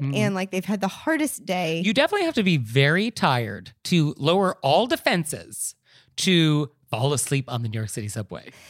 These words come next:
Speaker 2: And so sometimes I just let them sleep.
Speaker 1: Aw.
Speaker 2: <laughs> Because they just look so tired.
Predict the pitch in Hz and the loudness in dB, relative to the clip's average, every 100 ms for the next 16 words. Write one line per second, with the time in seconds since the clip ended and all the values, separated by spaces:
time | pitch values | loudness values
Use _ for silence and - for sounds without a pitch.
0 | - - 262 262 349 330 330 - - - | -16 -2 0 2 4 4 2 -2 -6 -2
1 | 359 427 - 339 320 294 302 285 311 294 | 0 0 -2 -2 0 0 0 0 -2 -2
2 | - - - _ 208 226 294 349 302 - | -6 -12 -20 _ -2 0 0 0 0 0
3 | 381 302 - 277 _ - 165 110 104 101 | 0 -2 -4 -12 _ -10 -6 -6 -6 -2
4 | 311 - 480 - 494 480 - 403 381 415 | -2 2 2 4 0 0 0 0 2 -2
5 | 392 403 - 403 - 359 392 - 269 311 | -2 -6 -6 -6 -4 -2 -4 -4 -2 0
6 | 294 214 196 196 | 0 0 0 -2